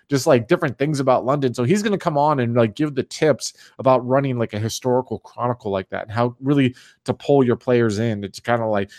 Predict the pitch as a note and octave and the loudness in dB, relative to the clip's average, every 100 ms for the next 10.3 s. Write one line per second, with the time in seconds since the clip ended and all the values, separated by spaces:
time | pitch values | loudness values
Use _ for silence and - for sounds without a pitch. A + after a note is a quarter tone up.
0 | _ B2 B2 B2 B2+ - - B2+ A#2 G#2 | _ -2 0 -2 -10 -8 -2 2 2 2
1 | A2 G2+ A2 G2+ F#2+ G#2+ G#2+ G2 F#2+ F#2+ | 0 0 0 -2 0 0 0 -2 -4 -6
2 | A2 B2 A#3+ D#3 A#2 A2+ - C3+ A2 G#2 | 2 4 6 4 0 -4 -4 -4 -4 -8
3 | A2+ G2+ _ - A#2+ G#2+ _ _ A#2 G2+ | -10 -10 _ -2 -2 -2 _ _ -8 -6
4 | A2+ A2 - A2+ - A2+ - G#2 F#2+ - | -4 -4 -6 -10 -10 -10 -8 -8 -8 -12
5 | _ _ - A#2 A#2+ G#2 G2 A2 G2 G#2+ | _ _ -2 0 2 0 0 0 0 -2
6 | G2+ - _ _ - A2+ A2+ A2+ B2+ B2 | -4 -10 _ _ -20 -8 -4 -4 -4 -8
7 | A2 G#2+ G2+ G#2 G#2+ F#2 G#2+ G2+ G2 A2+ | -6 -6 -6 -6 -6 -2 0 -2 -4 -2
8 | A#2 A2+ A2+ G#2+ - _ - A#2 - A2+ | 0 0 -2 -4 -16 _ -6 -4 -4 -4
9 | A2 A2 A2 A2 F#2+ G#2+ A2 A#2 G#2+ A2+ | -2 -4 -4 -4 -2 -2 0 -2 -4 -6
10 | G#2+ G#2 | -6 -6